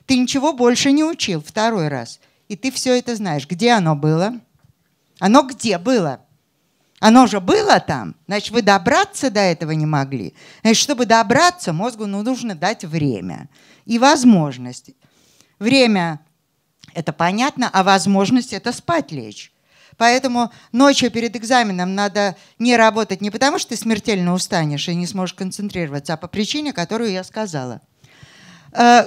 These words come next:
э, кроме, э, кроме того, отвлечение — это хорошая вещь. Если он хочет, или вы хотите, лежать, э, вверх ногами на полу и при этом пожирать, э, килограммы конфет, на здоровье.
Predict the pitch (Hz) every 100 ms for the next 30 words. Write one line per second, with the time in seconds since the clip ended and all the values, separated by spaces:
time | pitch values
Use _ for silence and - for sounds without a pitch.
0 | 233 226 226 226 262 262 294 269 247 240
1 | 294 294 269 240 220 190 165 156 - _
2 | _ _ _ 240 240 262 269 - 320 320
3 | 247 185 165 165 _ 220 226 254 240 262
4 | 294 277 262 240 190 127 - 180 277 294
5 | 311 302 320 311 - 165 - _ _ _
6 | _ 247 254 262 - 208 190 180 - 170
7 | 165 - _ _ 208 247 269 247 - 240
8 | 226 214 247 233 233 240 220 196 175 170
9 | 165 160 190 196 247 240 196 156 151 202
10 | - 226 220 214 208 196 196 220 233 220
11 | 202 - - 196 - 220 214 220 202 196
12 | 214 214 330 339 185 220 202 226 220 135
13 | 127 120 120